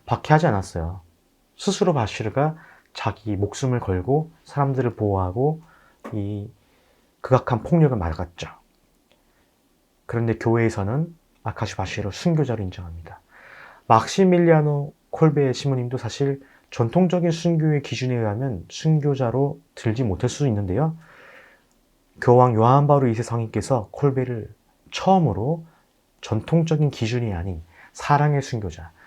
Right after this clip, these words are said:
사랑을 실천하고 하느님 사랑과 이웃 사랑을 완성하려다가 목숨을 잃은 희생에 대해서 붙인 첫 번째 순교자가 되었죠. 그리고 또 소개시켜주고 싶은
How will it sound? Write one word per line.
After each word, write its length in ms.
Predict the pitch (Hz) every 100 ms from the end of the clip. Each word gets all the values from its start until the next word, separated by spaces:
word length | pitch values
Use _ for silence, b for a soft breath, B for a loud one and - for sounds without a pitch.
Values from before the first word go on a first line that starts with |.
| b
사랑을 540 | - - 151 151 135 120
실천하고 800 | 202 - 170 151 139 143 147 143 B B B
하느님 400 | - 156 151 151
사랑과 440 | 139 135 131 120 110
이웃 260 | 110 113
사랑을 320 | 113 113 110 95
완성하려다가 840 | 90 101 - 135 123 123 107 101
목숨을 540 | 98 95 - 104 95
잃은 260 | 90 127 143 b b b b b b _ _ _ _ _ _ _ _ _ -
희생에 460 | 175 160 175 151
대해서 340 | - 98 92 -
붙인 300 | - - 101
첫 180 | - 156
번째 320 | 156 131 101
순교자가 440 | - 165 151 113 92
되었죠. 400 | - 82 - - _ _ _ _ _ _ _ _ _ _ _ _ B B B B B
그리고 300 | - 131 131
또 160 | 151
소개시켜주고 640 | 139 156 147 - - 123 127
싶은 640 | - - 117 110 139 170